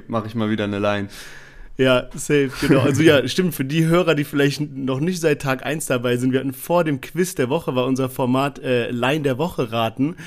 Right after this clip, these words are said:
Speaker 2: Und dann hat immer eben einer eine Line gesagt, der andere musste dann raten und dann am Ende wurde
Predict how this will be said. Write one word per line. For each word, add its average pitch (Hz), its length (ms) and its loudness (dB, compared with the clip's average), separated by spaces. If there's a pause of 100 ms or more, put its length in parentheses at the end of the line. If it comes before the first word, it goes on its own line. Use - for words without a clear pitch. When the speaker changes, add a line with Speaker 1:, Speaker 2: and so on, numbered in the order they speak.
(340)
Speaker 2:
Und 127 280 4
dann 127 140 4
hat 151 140 2
immer 147 200 0
eben 143 200 0
einer 135 220 0
eine 127 140 0
Line 151 300 2
gesagt, 160 520 2 (120)
der - 120 0
andere 139 320 2
musste 135 340 0
dann 120 260 0 (160)
raten 147 480 2
und 135 80 0
dann 131 120 2
am 127 120 0
Ende 131 220 2
wurde 131 140 0